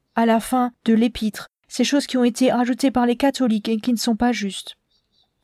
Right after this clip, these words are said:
Mais c'est évident, Paul dit qu'il écrit d'Éphèse. Il a probablement dicté cette lettre et il a probablement écrit le premier verset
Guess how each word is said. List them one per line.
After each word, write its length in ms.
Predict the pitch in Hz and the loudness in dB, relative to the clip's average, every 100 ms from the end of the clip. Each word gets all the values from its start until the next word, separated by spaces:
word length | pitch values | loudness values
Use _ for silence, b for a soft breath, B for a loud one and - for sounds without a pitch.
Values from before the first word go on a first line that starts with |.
| - | 0
Mais 80 | 202 | 2
c'est 200 | 208 247 | 2 2
évident, 380 | 233 233 226 208 B B | 0 2 2 0 B B
Paul 280 | 269 269 233 | 4 4 4
dit 260 | 214 294 - B - | 0 -6 -6 B -4
qu'il 200 | 233 220 | 0 0
écrit 360 | 233 - 254 | 0 -4 -4
d'Éphèse. 680 | 196 220 - 254 214 190 - _ _ _ _ _ _ _ _ _ _ _ - | 0 0 2 0 0 -2 -12 _ _ _ _ _ _ _ _ _ _ _ -6
Il 160 | 226 226 | 0 2
a 100 | 214 | 0
probablement 720 | - 262 254 262 254 269 269 | -2 -2 2 2 2 0 0
dicté 580 | 214 240 - - 311 330 | 0 -4 -2 0 0 -2
cette 280 | - 208 214 | -6 -4 -2
lettre 360 | 240 254 - _ _ _ _ _ _ _ _ _ - | -2 -4 -18 _ _ _ _ _ _ _ _ _ -2
et 220 | 262 254 | 0 2
il 120 | 240 | 2
a 200 | 240 220 - _ _ | 2 0 -4 _ _
probablement 680 | - 269 285 269 269 285 277 _ _ | -4 0 0 0 0 -2 -6 _ _
écrit 500 | 269 269 - 294 285 _ _ _ _ _ _ - | -2 -2 -4 -6 -6 _ _ _ _ _ _ -4
le 180 | 220 226 | -2 -2
premier 560 | - - 302 311 311 | -2 0 2 4 2
verset 460 | 269 254 - 285 | 2 0 0 -2